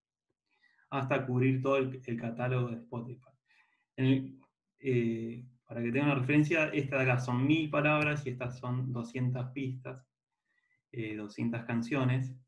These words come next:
eh, por lo cual, si vemos todo el catálogo de Spotify,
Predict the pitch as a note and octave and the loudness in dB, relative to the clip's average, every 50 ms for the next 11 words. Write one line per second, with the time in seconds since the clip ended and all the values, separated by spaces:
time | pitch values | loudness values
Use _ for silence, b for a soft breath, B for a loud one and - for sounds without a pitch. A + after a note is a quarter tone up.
0 | _ _ _ _ _ _ _ _ _ _ _ - B2+ A2+ A2 G#2+ G#2+ G2+ G#2 G#2 | _ _ _ _ _ _ _ _ _ _ _ -6 -4 -4 -2 -4 -4 -6 -8 -10
1 | A2+ B2+ B2+ - _ _ - A#2 A2+ A2+ A2+ A#2+ A#2 B2 B2 A#2+ A#2+ B2+ - - | -12 -14 -16 -18 _ _ -6 -6 -4 -4 -2 -2 -2 0 0 -2 -4 -6 -10 -16
2 | _ _ _ _ _ _ _ _ - - _ _ _ _ _ - - - - B2+ | _ _ _ _ _ _ _ _ -20 -20 _ _ _ _ _ -20 -18 -10 -4 2
3 | B2 B2+ C3 D3 D3 B2+ B2+ - - F3+ F3+ E3+ D3+ D3 C3 C3 C#3+ D3+ D3+ D3+ | 4 6 6 8 6 4 4 4 4 4 4 6 4 4 2 4 2 2 2 2
4 | D3 C#3 C3 B2+ B2+ B2+ - A#2+ A2+ - - D3 D3 C#3+ D3+ D3+ D3+ - - - | 2 2 2 2 2 0 0 -2 -4 -4 -4 -4 -4 -2 -2 -4 -4 -4 -4 -2
5 | D3 D3 - | -2 -2 -2